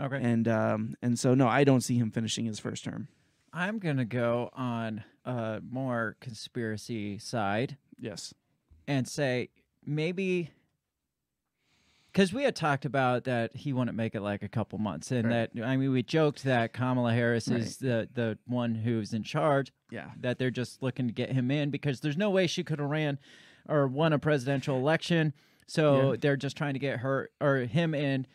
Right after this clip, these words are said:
Speaker 1: and then push him aside.
Speaker 2: A-, a-, and to be honest, with the decisions he's been making, I could see it being her because it just shows a lot of inexperience.
Speaker 1: Yeah.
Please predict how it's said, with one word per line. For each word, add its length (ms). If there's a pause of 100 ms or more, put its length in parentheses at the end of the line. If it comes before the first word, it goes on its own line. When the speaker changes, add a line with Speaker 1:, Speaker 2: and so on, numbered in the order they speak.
(160)
Speaker 1:
and 140
then 160
push 260
him 120
aside. 480 (420)
Speaker 2:
A-, 60
a-, 380
and 280 (920)
to 120
be 120
honest, 400
with 220
the 80
decisions 540
he's 260 (220)
been 220
making, 520 (260)
I 100
could 160
see 320
it 140
being 240
her 280
because 380
it 80
just 200
shows 360
a 60
lot 220
of 80
inexperience. 880
Speaker 1:
Yeah. 200